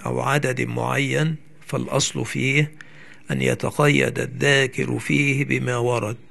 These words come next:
صيغة وعددا، فلا يزيد فيه ولا ينقص عنه ولا يغير فيه، وإلا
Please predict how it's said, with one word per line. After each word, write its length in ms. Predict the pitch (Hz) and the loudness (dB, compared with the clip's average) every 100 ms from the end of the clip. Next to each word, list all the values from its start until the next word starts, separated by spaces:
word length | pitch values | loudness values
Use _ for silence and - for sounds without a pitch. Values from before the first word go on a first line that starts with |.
| - - - | -20 -18 -8
صيغة 720 | - 156 151 151 156 151 139 | 0 6 8 8 4 4 2
وعددا، 600 | 131 127 127 117 110 110 - - | 2 2 2 0 -4 -8 -12 -10
فلا 280 | - 127 151 | -4 4 6
يزيد 640 | 139 127 131 147 143 131 | 6 2 4 4 4 0
فيه 440 | 120 143 143 143 | -2 4 6 6
ولا 340 | 135 127 123 123 | 4 2 2 2
ينقص 540 | 123 139 123 123 - | 4 2 0 -6 -4
عنه 220 | - 64 87 - - - - | -4 -4 -8 -14 -20 -20 -10
ولا 360 | 135 135 135 147 | -2 0 4 6
يغير 560 | 147 135 139 135 127 123 | 6 6 4 4 2 -2
فيه، 300 | - 131 117 - - - - - - - - | -2 -4 -4 -10 -18 -20 -20 -20 -20 -6 0
وإلا 600 | - - 135 120 143 | 4 4 4 4 2